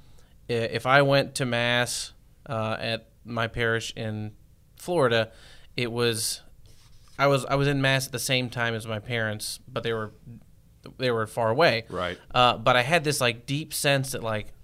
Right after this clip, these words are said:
Speaker 1: I know what my parents are doing. Like, I'm,
Speaker 2: Yeah.
Speaker 1: I'm still with them. I know what my, my family's doing. And there's, there's, there's something to that, this, this union of, of the, um,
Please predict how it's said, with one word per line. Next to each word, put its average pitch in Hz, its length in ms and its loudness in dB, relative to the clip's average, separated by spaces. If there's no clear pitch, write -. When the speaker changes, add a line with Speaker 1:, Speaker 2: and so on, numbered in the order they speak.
Speaker 1:
I 123 80 -6
know 131 240 0
what 127 140 0
my 113 100 -4
parents 117 400 -6
are 110 60 -6
doing. 107 440 -6
Like, 101 200 -14
I'm, 113 220 -6
Speaker 2:
Yeah. 82 60 -16
Speaker 1:
I'm 123 80 -6
still 123 240 -2
with 120 140 2
them. 107 140 -2
I 117 60 2
know 135 120 4
what 123 120 0
my, 113 180 0
my 113 160 -4
family's 120 540 -2
doing. 110 380 -4
And 131 180 4
there's, 139 340 2
there's, 135 440 0
there's 139 260 0
something 165 400 0
to 156 160 -2
that, 127 340 2
this, 117 260 -4
this 117 360 -8
union 127 540 -4
of, 113 220 -8
of 110 360 -4
the, 110 260 -4
um, 104 260 -4